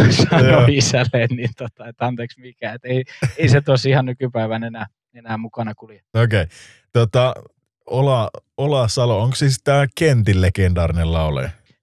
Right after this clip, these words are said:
Speaker 1: The Ark.
Speaker 2: Eikö Arki? Okei. Joo, okei. No
Speaker 1: Sieltä.
Speaker 2: mutta, no, o-, o-, kysytään nyt tässä vielä kaiken kansan kuulle, niin onko ok, jos mä sanon sua Olaksi vai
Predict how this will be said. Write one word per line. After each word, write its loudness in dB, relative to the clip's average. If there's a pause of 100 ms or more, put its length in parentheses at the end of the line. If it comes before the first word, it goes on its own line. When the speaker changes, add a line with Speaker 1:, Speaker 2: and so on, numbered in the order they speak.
(320)
Speaker 1:
The -2
Ark. -4 (320)
Speaker 2:
Eikö -4
Arki? -4
Okei. -2 (300)
Joo, -2 (260)
okei. -2
No -6
Speaker 1:
Sieltä. -6
Speaker 2:
mutta, -6 (880)
no, 2 (320)
o-, -6
o-, -8 (320)
kysytään 2
nyt -4
tässä -2
vielä 0
kaiken 0
kansan 2
kuulle, 2
niin -2
onko 2
ok, 4
jos 4
mä 4
sanon 4
sua 4
Olaksi 2
vai -2